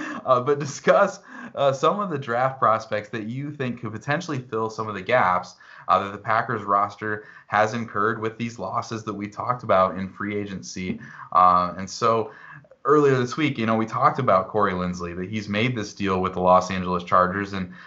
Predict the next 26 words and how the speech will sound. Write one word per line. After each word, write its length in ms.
um, 480
he 120
got 260
that 160
deserving 460
payday, 560
but 140
obviously 520
that's 240
gonna 180
leave 160
a 60
really, 460
really 240
big 260
gap 340
in 120
this 320
roster 400
for 100
the 100
Green 220
Bay 100
Packers 440
going 260
forward. 440